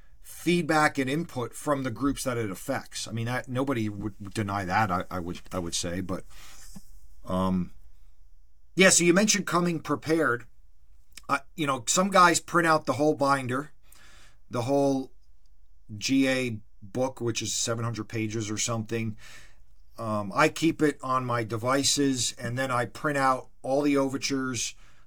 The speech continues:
the docket. I print out a lot of documents 'cause I like, still like to have paper, but I have a much smaller three-ring binder. But I do think the share file worked well, and they were trying to push us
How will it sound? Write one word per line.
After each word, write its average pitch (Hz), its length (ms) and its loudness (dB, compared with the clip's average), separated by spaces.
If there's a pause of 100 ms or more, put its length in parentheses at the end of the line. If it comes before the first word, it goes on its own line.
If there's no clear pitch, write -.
the 110 100 -4
docket. 127 540 2
I 139 80 2
print 190 220 2
out 165 120 10
a 139 60 6
lot 139 280 4
of 127 100 0
documents 120 460 0
'cause 117 140 -6
I 120 60 2
like, 123 260 -2
still - 180 -2
like 131 220 -2
to 120 80 -2
have 123 180 0
paper, 127 380 -6
but 117 120 -2
I 117 40 0
have 120 120 -2
a 117 60 -2
much 120 300 -2
smaller 113 720 0
three-ring 120 480 -4
binder. 117 500 0 (800)
But 160 320 8
I 151 80 4
do 226 160 4
think 202 260 4
the 185 80 -2
share 175 240 4
file 175 340 4
worked 165 280 -2
well, 156 320 8
and 117 120 0
they 123 60 2
were 127 120 -2
trying 156 200 2
to 135 80 0
push - 380 0
us 127 180 -2